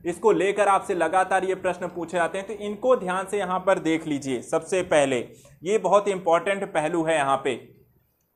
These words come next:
देखिए, बजट का जो सार है यहाँ पे देखिए, आपको जो आंकड़े प्रस्तुत किए जाते हैं किसी भी बजट में, दो हज़ार बीस इक्कीस के वास्तविक आंकड़े, दो हज़ार इक्कीस बाईस के बजट अनुमान और दो हज़ार इक्कीस बाईस का संशोधित अनुमान, दो हज़ार बाईस तेईस का यहाँ पे एक बजट अनुमान आपको प्रस्तुत किया जाता है।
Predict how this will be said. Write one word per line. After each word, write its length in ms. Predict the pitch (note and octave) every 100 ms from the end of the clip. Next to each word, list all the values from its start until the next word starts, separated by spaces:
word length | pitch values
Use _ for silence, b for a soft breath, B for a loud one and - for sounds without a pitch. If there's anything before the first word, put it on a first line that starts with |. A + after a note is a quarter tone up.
| _ _ b b -
देखिए, 200 | G#3+ C#4+
बजट 340 | G3+ G3+ C4
का 120 | C4+
जो 180 | C4+ C#4+
सार 360 | C#4 G#3+ G3 A#3
है 160 | A#3 A#3
यहाँ 200 | G3+ G#3
पे 120 | A3
देखिए, 260 | G3+ G3+
आपको 220 | A3+ G#3+ A#3
जो 100 | A3+
आंकड़े 400 | F#3 E3+ G#3 G#3+
प्रस्तुत 380 | G#3 G3+ A3
किए 120 | - F#3+
जाते 260 | F#3+ F#3
हैं 120 | F#3+ F#3+
किसी 220 | F#3 G3
भी 120 | G3
बजट 300 | F3 D#3 F3
में, 280 | E3 F#3+ A#3+ _ b b
दो 220 | D3+ A#3
हज़ार 260 | B3 C4 B3+
बीस 260 | E3 G#3+ A3
इक्कीस 280 | A3 A3 G#3+
के 120 | G#3+
वास्तविक 440 | D3+ C#3+ C#3+ F#3+
आंकड़े, 320 | G3 F#3 F#3+ A3+ - - -
दो 180 | C#3 G#3+
हज़ार 220 | A3+ A#3
इक्कीस 300 | F#3+ F#3 G#3+
बाईस 260 | F3+ G3 F#3+
के 160 | G#3 G3
बजट 380 | D3 C#3 F3+ G3
अनुमान 400 | F#3+ F#3+ G#3+ - - b b -
और 340 | F3+ G3 G#3 F#3+
दो 200 | D#3 A3
हज़ार 340 | A3 G#3+ A3+ G3+
इक्कीस 360 | F3+ - G#3+
बाईस 260 | F3 F3+ F#3+
का 120 | G#3
संशोधित 580 | F#3+ E3 D3 D#3+ D#3 G3
अनुमान, 360 | G3+ G3 G#3 A#3+
दो 80 | G3+
हज़ार 260 | G3 G#3
बाईस 340 | D#3+ D3+ F#3 F#3+
तेईस 200 | F#3 F3+
का 100 | F#3
यहाँ 180 | E3+ F3+
पे 160 | G#3
एक 100 | G#3+ E3
बजट 400 | D3 D#3 G#3+ G3+
अनुमान 440 | F3 E3+ F3 F3+
आपको 280 | E3+ D#3+ F#3
प्रस्तुत 380 | F3 D3+ E3+ D#3+
किया 160 | D#3+
जाता 320 | D3+ C3 B2 B2
है। 160 | A2